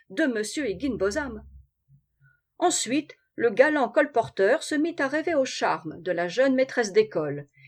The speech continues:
et jura mentalement que jamais le célèbre prédicateur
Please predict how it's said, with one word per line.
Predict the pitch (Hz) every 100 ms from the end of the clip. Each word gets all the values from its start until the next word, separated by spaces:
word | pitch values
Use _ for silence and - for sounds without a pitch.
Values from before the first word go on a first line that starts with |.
| _
et | 175
jura | 175 254 240 185 170
mentalement | 202 302 - 180 180 233 277 - -
que | 220
jamais | 202 247 302 285 294 190
le | 190
célèbre | - 277 269 254 - 180
prédicateur | - 269 269 269 254 240 226 185